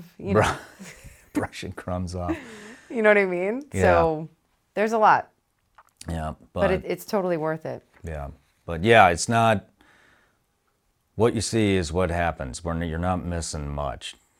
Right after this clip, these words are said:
Speaker 1: Yeah.
Speaker 2: And, uh, I, we even put a couple of the clips that you did miss on my Instagram, like us burping and,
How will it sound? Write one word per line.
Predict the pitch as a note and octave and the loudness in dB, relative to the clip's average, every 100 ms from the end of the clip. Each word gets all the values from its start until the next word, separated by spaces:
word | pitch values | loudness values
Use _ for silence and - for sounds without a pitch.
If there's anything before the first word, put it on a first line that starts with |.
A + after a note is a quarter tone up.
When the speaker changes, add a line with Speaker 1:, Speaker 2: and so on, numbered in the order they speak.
| D#3 | -10
Speaker 1:
Yeah. | D3+ C3+ | -8 -6
Speaker 2:
And, | E2+ D#2 | -6 -8
uh, | D2+ D2+ D2 - | -6 -6 -8 -8
I, | F2 - | -8 -6
we | F2+ | -6
even | F2+ E2 | -6 -6
put | E2 E2+ | -6 -6
a | |
couple | D2+ D#2+ D2+ | -6 -8 -6
of | D2 | -8
the | C#2+ | -8
clips | - D#2 D2 - | -8 -8 -8 -10
that | F2 | -12
you | - D#2 | -10 -10
did | D2 D#2 D2 C#2 | -8 -8 -6 -8
miss | C#2+ C#2 - - - _ _ _ - | -10 -10 -10 -10 -12 _ _ _ -12
on | E2+ D#2 | -8 -6
my | D#2 D2 | -6 -6
Instagram, | D2+ D2+ - D2+ D2 C#2 C#2 C#2 C2+ _ _ _ | -6 -8 -8 -8 -8 -8 -8 -8 -12 _ _ _
like | - C#2 C#2 | -14 -12 -10
us | C#2+ - | -10 -10
burping | D2+ C#2 C#2 C#2+ C#2+ C#2 | -10 -8 -8 -8 -10 -10
and, | C2 C2 | -10 -12